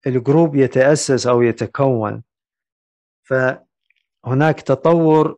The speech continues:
بمهارة الفهم، لأنه ممكن طالب يسأل طالب آخر. يعني، مثلًا، تكون القراءة، كيف تقرؤون؟ يعني، إنك أنت تشاهد ال-، الفيديوهات والكتب التي تقرأها، وبعدها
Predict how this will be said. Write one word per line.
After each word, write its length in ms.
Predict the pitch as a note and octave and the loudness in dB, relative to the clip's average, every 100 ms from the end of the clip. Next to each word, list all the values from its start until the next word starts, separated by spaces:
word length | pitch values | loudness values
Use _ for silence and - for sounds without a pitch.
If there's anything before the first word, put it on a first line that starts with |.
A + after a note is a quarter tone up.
| _ | _
بمهارة 720 | B2+ C3 C3 B2 D3 E3 D#3 - | -4 -2 0 0 0 0 0 -2
الفهم، 420 | A#2 - C3 A2+ | -6 -4 -4 -2
لأنه 280 | A#2 A#2+ A#2+ | -4 -2 -4
ممكن 260 | B2+ B2 A#2 | -4 -6 -4
طالب 340 | C3 C3 B2 | 0 0 0
يسأل 520 | A#2+ B2+ - B2 B2 C#3+ _ _ _ _ _ _ _ _ _ | -2 -2 -4 -4 -4 -8 _ _ _ _ _ _ _ _ _
طالب 360 | B2+ B2 A#2+ A2+ | -2 0 0 -2
آخر. 500 | A#2+ A2+ - A#2 C#3+ _ _ _ _ _ _ _ _ - | -4 -4 -4 -4 -6 _ _ _ _ _ _ _ _ -6
يعني، 240 | A#2+ B2+ | -2 -2
مثلًا، 540 | C3 A#2 C3 C3 C3+ - - | -2 0 0 0 -4 -10 -8
تكون 340 | A#2+ F3 G3+ | -4 0 2
القراءة، 840 | F#3+ - C#3 C#3 C#3 A#2 A2 B2+ - _ _ _ | 0 0 0 2 2 0 -2 -6 -12 _ _ _
كيف 240 | E3 F3+ F3+ | 0 2 2
تقرؤون؟ 600 | - A#2+ A2 A#2+ A2 A2 _ _ _ _ _ _ _ | 0 -2 -4 -4 -6 -12 _ _ _ _ _ _ _
يعني، 260 | - A2+ C3 | -2 0 2
إنك 240 | C3+ C3+ C#3 C#3 C#3+ - | 0 0 0 0 -2 -6
أنت 180 | C3+ C3 | -6 -6
تشاهد 580 | C3 C3 F3+ F3+ E3+ D#3 | -6 -2 0 2 2 0
ال-، 240 | C#3+ C#3 - _ _ _ _ _ _ | -2 -6 -12 _ _ _ _ _ _
الفيديوهات 920 | C3+ A#2+ C#3 C3 C3+ C3+ C3+ C3+ B2 B2 | -4 0 0 2 4 4 4 2 0 -4
والكتب 420 | A#2 D3+ D3 C#3 | -4 -4 -2 0
التي 300 | C3 B2+ B2 | 0 -2 -2
تقرأها، 400 | B2+ A#2+ C3 B2 | -4 -2 0 2
وبعدها 760 | B2 C#3 F3 F3 E3+ F3+ F3 | 2 2 2 4 4 4 0